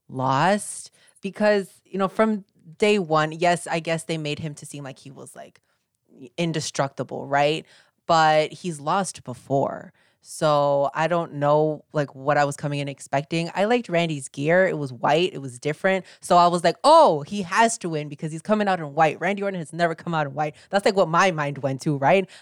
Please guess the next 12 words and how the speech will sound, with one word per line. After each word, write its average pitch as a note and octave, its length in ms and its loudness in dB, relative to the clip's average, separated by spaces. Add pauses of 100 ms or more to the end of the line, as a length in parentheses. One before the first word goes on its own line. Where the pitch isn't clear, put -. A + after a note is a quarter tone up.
I'm G3+ 120 0
like, G#3 280 -2
"The G#3 80 0
superheroes A#3+ 600 2
wear A3+ 180 4
white. F3+ 380 2
Like, D#3+ 140 -4
the F3+ 100 -6
villains A#3+ 320 4
would G3 100 -2
never." G#3 460 6
Like, D#3 260 -2